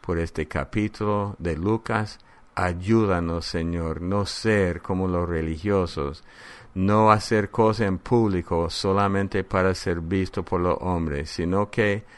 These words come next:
hagamos lo correcto según tus principios, en el nombre de Cristo Jesús.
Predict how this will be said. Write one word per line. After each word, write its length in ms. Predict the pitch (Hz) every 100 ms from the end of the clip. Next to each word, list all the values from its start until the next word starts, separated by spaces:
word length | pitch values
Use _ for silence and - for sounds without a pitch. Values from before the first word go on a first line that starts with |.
| - - -
hagamos 460 | 92 95 101 107
lo 160 | 104 101
correcto 840 | - 104 107 117 98 - 95 98 - - - _ _ -
según 680 | - 98 95 104 113 110 107 -
tus 240 | - 120 107
principios, 920 | 120 113 104 87 82 - 85 80 76
en 180 | - 87
el 180 | 80 80
nombre 520 | 95 95 98 98 -
de 240 | 78 78
Cristo 440 | - 85 80 - 85
Jesús. 680 | 87 - 82 78 76 -